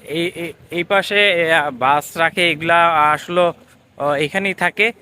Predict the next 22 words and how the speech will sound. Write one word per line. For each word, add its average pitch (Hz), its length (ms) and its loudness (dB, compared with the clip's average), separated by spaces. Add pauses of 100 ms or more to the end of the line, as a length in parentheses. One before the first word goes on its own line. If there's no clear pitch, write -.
(360)
এদিক 147 260 -10
দিয়ে 180 120 4
আরও 165 160 2
অনেক 196 200 0
জায়গা 175 260 2
টায়গা 170 280 2
আছে, 160 240 0
আপনাদেরকে 170 400 -2
একটু 175 120 -6
দেখাচ্ছি। 185 680 -2 (400)
আর 135 240 0
সব 180 260 -2
কিছু 220 280 -8
মিলিয়ে 214 340 2
আসলে, 214 320 0
আহ, 156 760 -4 (400)
এই 160 140 -6
জায়গাটা 175 300 0
খুবই 185 280 -6
নীরব। 180 340 0 (600)
আমি 175 200 -2
Facebook, 190 440 0